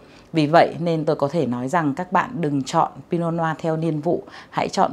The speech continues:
Pinot Noir theo nhà sản xuất và theo vùng đất mà mình yêu thích. Pinot Noir cũng vốn là một giống nho có vỏ mỏng, vị chua cao,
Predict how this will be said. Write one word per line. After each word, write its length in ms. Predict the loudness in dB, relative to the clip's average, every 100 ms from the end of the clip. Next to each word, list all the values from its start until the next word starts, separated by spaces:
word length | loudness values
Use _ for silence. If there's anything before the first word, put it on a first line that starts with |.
| -2
Pinot 240 | -4 -4
Noir 240 | -2 -2 -2
theo 220 | -2 -2
nhà 180 | 0 -2
sản 160 | -2 -10
xuất 180 | -2 -2 -2 -18 -4
và 100 | -2
theo 280 | -2 -4 -4
vùng 240 | -4 -2
đất 220 | -4 -6
mà 120 | -8
mình 220 | -4 -6 -8
yêu 140 | -10 -4
thích. 220 | -2 -4 -12 -20 -20 -20 -20 -20 -10 -2
Pinot 260 | 0 0
Noir 300 | 0 0 0 -2
cũng 160 | -4
vốn 240 | 2 2 2
là 140 | 0
một 160 | -2 -2
giống 240 | 0 0
nho 220 | 0 0
có 260 | 0 0 2
vỏ 220 | 4 4
mỏng, 260 | 4 2 0 -8 -20 -20 -12
vị 180 | -4 -2 2
chua 240 | 4 4 4
cao, 320 | 4 4